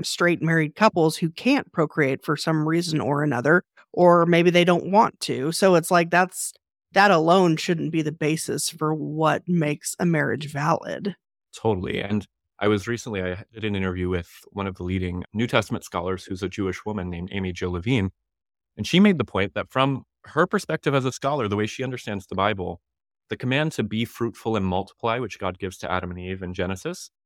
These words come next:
Speaker 2: a few chapters later, that command is already fulfilled. You get to the Tower of Babel and the earth is already filled to the brim, so much so that a few chapters later, God destroys the world because there are too many people and they're too corrupt.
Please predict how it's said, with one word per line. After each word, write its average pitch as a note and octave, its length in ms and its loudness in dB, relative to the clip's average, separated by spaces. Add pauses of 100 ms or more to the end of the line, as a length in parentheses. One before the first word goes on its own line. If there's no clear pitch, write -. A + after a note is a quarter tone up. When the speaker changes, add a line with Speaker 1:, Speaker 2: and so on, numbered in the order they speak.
Speaker 2:
a - 60 -10
few A3+ 220 -4
chapters C#3+ 400 -4
later, A2+ 240 0
that A#2+ 200 -2
command D3+ 320 -8
is A2+ 120 -2 (100)
already G#2+ 400 -2
fulfilled. F#2 440 -8
You F#2+ 120 -8
get G2+ 200 -4
to A#2 60 -16
the A2 80 -6
Tower G#2 380 0
of F#2 100 -8
Babel F#2+ 380 -4
and G2+ 100 -6
the G2+ 140 -4
earth A2 220 -4
is G2+ 100 -10 (140)
already B2+ 340 0
filled G#2 360 -2
to - 100 -16
the G2+ 80 -4
brim, F#2+ 340 -4 (300)
so - 180 0
much G#3+ 260 0
so G#2+ 280 4
that G2+ 260 -2 (380)
a A2 40 -10
few D3 240 -4
chapters C3 380 -2
later, B2 220 -2
God G#2+ 220 -2
destroys G2+ 580 0
the - 80 -10
world - 240 -6
because F#2+ 200 -16
there F#2+ 120 -8
are F#2+ 60 -10
too - 180 -8
many C3 120 -2
people A2+ 300 -6
and G2 140 -2
they're - 100 -6
too - 220 -8
corrupt. - 340 -6